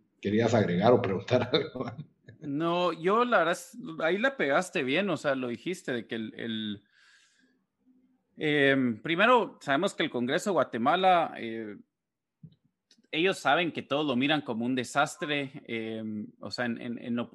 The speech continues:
Speaker 2: yo creo que la aprobación de ellos, no sé, no sé por dónde estará, pero no creo que debe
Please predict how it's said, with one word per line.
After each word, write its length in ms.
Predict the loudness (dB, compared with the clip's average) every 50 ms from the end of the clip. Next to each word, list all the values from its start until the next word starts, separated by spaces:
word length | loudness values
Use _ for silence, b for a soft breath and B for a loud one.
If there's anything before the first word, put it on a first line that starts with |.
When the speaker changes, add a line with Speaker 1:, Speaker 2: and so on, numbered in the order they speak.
| -12 -12 -8
Speaker 2:
yo 200 | -4 -4 -4 -4
creo 120 | -4 -8
que 140 | -6 -6 -4
la 100 | -4 -4
aprobación 640 | -4 -4 -8 -8 -6 -6 -8 -8 -6 -4 -2 -2 0
de 120 | 2 2
ellos, 180 | 2 2 2 0
no 160 | -2 -4 -4
sé, 160 | -6 -10 -16 -12 _
no 140 | -6 -6 -6
sé 100 | -6 -8
por 140 | -6 -4 -4
dónde 160 | -2 -2 -4
estará, 400 | -4 -4 -6 -4 -2 -2 -2 -2
pero 180 | -4 -4 -4
no 180 | -4 -6 -8 -8
creo 260 | -8 -8 -8 -8 -6
que 100 | -8 -8
debe 480 | -6 -4 -4 -4 -4 -6 -10 -12 -14